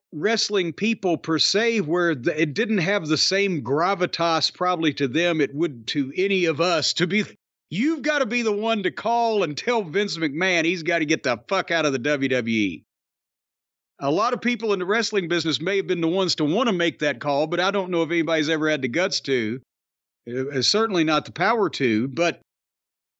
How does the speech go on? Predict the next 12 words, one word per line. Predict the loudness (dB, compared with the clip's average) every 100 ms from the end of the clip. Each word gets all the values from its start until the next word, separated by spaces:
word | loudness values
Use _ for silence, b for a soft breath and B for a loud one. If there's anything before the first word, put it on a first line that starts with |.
| _ _ _
were | -2 0
they | 2 2
even, | 0 0 0
do | 2
you | 0
think | 0 -2 0
they | -2
were | 0
even | 0 0 0
nice | 2 2 2 2
about | 0 0 0
it? | -2 -2